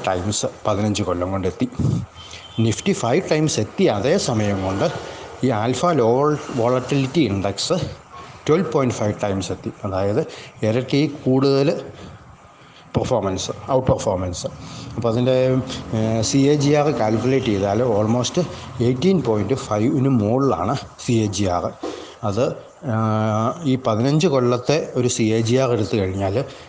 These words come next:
ഇന്ത്യയിലുള്ള ഒരു ഫണ്ട് മാനേജരും അത്രയും സി എ ജി ആർ കൊടുത്തിട്ടുണ്ടാവില്ല.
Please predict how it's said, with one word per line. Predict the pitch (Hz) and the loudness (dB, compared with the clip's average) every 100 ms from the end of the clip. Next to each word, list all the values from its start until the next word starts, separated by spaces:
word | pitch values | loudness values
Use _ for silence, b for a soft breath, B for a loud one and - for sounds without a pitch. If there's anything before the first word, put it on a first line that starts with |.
| - | -2
ഇന്ത്യയിലുള്ള | 123 131 147 139 123 123 | 2 4 4 4 4 4
ഒരു | 147 220 | 4 2
ഫണ്ട് | - 123 131 | 2 2 2
മാനേജരും | 127 123 120 110 120 156 - B B - | 2 2 2 2 2 0 -4 B B -6
അത്രയും | 110 - 135 147 - | -4 0 2 2 -2
സി | 110 123 | -2 2
എ | 110 | 2
ജി | 107 107 | 2 2
ആർ | 113 110 170 - | 2 2 0 -2
കൊടുത്തിട്ടുണ്ടാവില്ല. | 127 - 120 104 98 90 85 | -2 0 0 0 0 0 -2